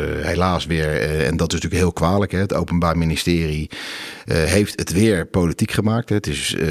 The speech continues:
eerst door het over de verkiezingen heen te tillen is het een politiek p-, proces. En nu, eh, midden in een onderhandeling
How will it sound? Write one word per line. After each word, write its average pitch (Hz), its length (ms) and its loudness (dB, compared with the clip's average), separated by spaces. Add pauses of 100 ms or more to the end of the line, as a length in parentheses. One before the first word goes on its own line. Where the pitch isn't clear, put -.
(100)
eerst 92 340 2
door 87 240 0
het 78 120 -2
over 82 220 0
de 80 100 -2
verkiezingen 98 500 0
heen 101 120 2
te - 100 -12
tillen 101 280 2
is 92 80 0
het - 80 -8
een - 80 -10
politiek 90 420 0
p-, - 160 -12
proces. 98 580 0
En 85 280 -4
nu, 104 380 2
eh, 80 200 -2
midden 92 340 4
in 85 120 0
een 90 120 0
onderhandeling 90 800 2